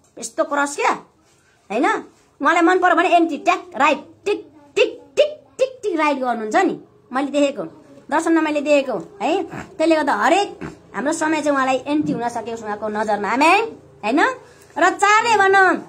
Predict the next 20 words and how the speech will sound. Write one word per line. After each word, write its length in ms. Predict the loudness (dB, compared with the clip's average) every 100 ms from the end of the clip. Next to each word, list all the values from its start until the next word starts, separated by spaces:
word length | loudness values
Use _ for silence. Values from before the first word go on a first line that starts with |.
| -18 -20 -20 -20 -20 -20 -20 -18 -4
दुष्टहरू 460 | -2 2 4 4
यस्ता 260 | 4 2 2
हुँदैनन्, 600 | 4 4 4 4 4 2
तिनीहरू 680 | -2 -12 _ 2 4 4 4
बतासले 520 | 2 2 0 2 0
उडाएर 640 | 4 4 6 6 6 2 -4 -16 -2
लैजाने 500 | 2 4 4 4 4
भुस 260 | 4 4
जस्तै 380 | 4 2 -2 0
हुन्छ 180 | 6 6
अरे। 420 | 6 4 0 -6 _ _ _ _ -6
दुष्ट 240 | -4 2
भनेको 380 | 2 4 2 4
कस्तो? 540 | 4 4 4 4 2 -6 _ _ _
वचनमा 760 | -2 -2 2 4 4 4 2 2
नहिँड्ने, 580 | 2 0 2 4 4 2 -2 -6 _ _
होइन? 160 | 0 4 4 2 -4 -18 _
आफ्नै 480 | -4 -2 -2 0 2
सल्लाहमा 400 | 0 2 2 2
हिँड्ने, 480 | 0 2 2 0